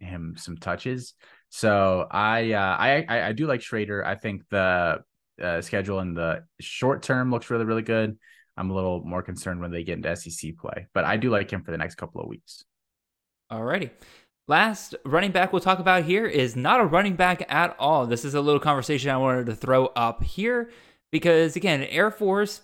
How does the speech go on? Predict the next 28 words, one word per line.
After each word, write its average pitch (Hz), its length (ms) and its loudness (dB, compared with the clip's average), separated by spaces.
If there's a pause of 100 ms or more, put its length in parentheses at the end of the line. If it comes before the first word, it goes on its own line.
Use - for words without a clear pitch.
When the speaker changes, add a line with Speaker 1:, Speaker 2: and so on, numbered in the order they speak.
Speaker 2:
you 165 100 -4
know, 147 200 0 (480)
not 143 300 2
the 160 60 0
greatest 160 380 2
week 160 220 2
for 151 100 -2
those 139 220 2
of 139 80 -4
us 139 180 0
in 135 220 -2
believers 131 500 0
of 120 240 2
John 120 340 2
Lee 113 260 -2
Elridge 180 580 0
and 120 180 -2
Owen 120 340 0
Burke 196 360 0
or 143 60 0
really 127 300 4
anybody 170 480 0
out 156 140 2
of 151 60 -2
that 147 200 2
backfield. 143 680 0 (420)
But 151 460 2
Zachary 277 760 -2